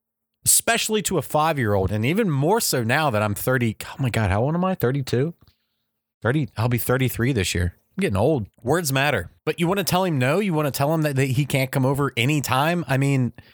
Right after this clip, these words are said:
at this point, you should be heading off to Home Depot and making him his own key for the back door, to get into, you know, to be able to play whenever he wants. Do you go back over with, like, some lame excuse and be like, "Oh, hey, I forgot to add this to the welcoming basket. Oh, by the way, tell your snot-nosed kid that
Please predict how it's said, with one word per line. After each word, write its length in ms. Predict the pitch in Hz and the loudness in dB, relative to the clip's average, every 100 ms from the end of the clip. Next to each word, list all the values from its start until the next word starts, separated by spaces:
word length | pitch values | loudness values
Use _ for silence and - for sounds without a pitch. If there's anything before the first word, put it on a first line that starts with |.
| - | -6
at 140 | 139 165 | -4 -2
this 160 | 226 | -2
point, 300 | - 247 196 | -2 -2 -2
you 120 | 147 | 0
should 180 | 151 196 | 0 0
be 300 | 180 175 143 | 2 0 0
heading 320 | 139 151 147 | -2 -2 0
off 220 | 135 147 - | 0 0 0
to 100 | 117 | 0
Home 160 | 139 | 0
Depot 480 | 113 139 123 110 95 | 0 -2 0 0 0
and 160 | 87 - - - | -4 -8 -20 -2
making 260 | 139 147 | 0 2
him 180 | 123 127 | 0 0
his 140 | 120 123 | 0 0
own 140 | 120 | 0
key 200 | - 139 | 0 -2
for 120 | 120 | 0
the 80 | 104 | -2
back 260 | 117 110 - | -2 -2 -2
door, 340 | 131 117 95 - _ _ - | -2 -2 -4 -10 _ _ -10
to 80 | 107 | -2
get 140 | 110 | 0
into, 500 | 113 - 113 107 101 | 2 0 0 0 0
you 100 | 117 | 0
know, 140 | 98 87 | 0 0
to 80 | |
be 100 | 90 | 0
able 120 | 104 101 | 0 0
to 60 | |
play 220 | - 120 | 0 0
whenever 280 | 104 98 87 | 2 0 0
he 60 | 87 | 0
wants. 440 | 98 110 95 - - - _ | 0 0 -2 -4 -8 -20 _
Do 80 | - | -4
you 60 | 170 | 0
go 160 | 202 | 0
back 220 | 196 185 185 | 0 0 0
over 360 | 196 202 214 | 0 0 0
with, 160 | 202 170 | 0 0
like, 140 | 135 | 0
some 220 | - 185 | 0 0
lame 200 | 180 185 | 2 0
excuse 540 | 156 - - 190 185 - | 2 0 2 2 2 2
and 60 | |
be 100 | 151 | 2
like, 200 | 147 131 | 2 0
"Oh, 260 | 185 202 185 | 0 2 2
hey, 220 | 156 175 | 2 2
I 80 | 147 | 0
forgot 300 | 147 143 160 | 0 -2 -2
to 120 | 151 | 0
add 180 | 143 143 | 0 2
this 140 | 156 - | 2 2
to 100 | 165 | 0
the 100 | 120 | 2
welcoming 500 | 123 143 170 170 170 | 2 2 0 -2 2
basket. 340 | 175 175 190 | 2 2 -2
Oh, 140 | 175 175 | 0 0
by 160 | 165 | 2
the 80 | 165 | 0
way, 220 | 135 147 | 0 0
tell 180 | 156 175 | 0 0
your 120 | 165 | 0
snot-nosed 520 | - 139 147 143 135 | 0 0 0 0 -2
kid 260 | - 139 147 | 0 -2 0
that 180 | 135 | 0